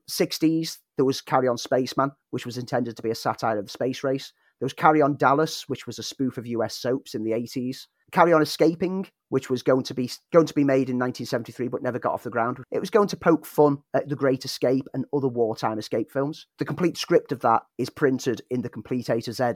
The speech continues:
of everything Carry On and is well worth reading through. Over the last two decades, we've had Carry On London, which had a script and w-, and was in pre-production between two thousand and three and two thousand and nine.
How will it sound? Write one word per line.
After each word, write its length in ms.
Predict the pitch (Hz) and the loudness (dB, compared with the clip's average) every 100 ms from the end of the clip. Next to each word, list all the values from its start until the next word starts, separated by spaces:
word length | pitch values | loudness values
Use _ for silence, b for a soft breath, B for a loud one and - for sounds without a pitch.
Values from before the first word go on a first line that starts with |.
| - | -4
of 120 | 110 | -4
everything 360 | 110 113 107 104 | -4 -4 -8 -6
Carry 280 | - 110 110 | -2 -2 -2
On 120 | 98 _ _ 113 | -4 _ _ -2
and 160 | 120 | 0
is 120 | 120 | -2
well 240 | 120 135 123 | 2 4 4
worth 300 | 117 113 110 | 2 -2 -2
reading 300 | 107 107 104 | -4 -4 -6
through. 180 | 113 107 _ - | -6 -8 _ 8
Over 160 | 196 | 8
the 60 | 165 | 10
last 180 | 180 - | 4 4
two 120 | 151 | 2
decades, 460 | 143 147 170 180 - | 2 4 2 0 -4
we've 140 | 139 | -4
had 180 | 139 135 | 0 -2
Carry 240 | - 160 | 2 2
On 120 | 147 139 | 4 2
London, 320 | 151 165 196 _ _ | 0 0 -4 _ _
which 120 | 131 | -2
had 140 | 160 135 | 0 0
a 40 | |
script 480 | - - 156 196 - | -2 0 2 2 -2
and 100 | 165 | -4
w-, 120 | 147 - | -4 0
and 120 | 139 | 0
was 120 | 135 | 2
in 120 | 131 | 0
pre-production 680 | 139 - 160 156 156 160 - | -2 -2 -4 -2 -4 -4 -6
between 320 | 127 - 127 | -6 -4 -6
two 180 | 123 131 | -4 -4
thousand 300 | 131 127 117 | 2 2 0
and 80 | 117 | -6
three 200 | - 123 | -4 -4
and 80 | 113 | -4
two 120 | 127 | -6
thousand 300 | 123 113 113 | -4 -2 -2
and 80 | 120 | -2
nine. 260 | 120 110 | 0 -2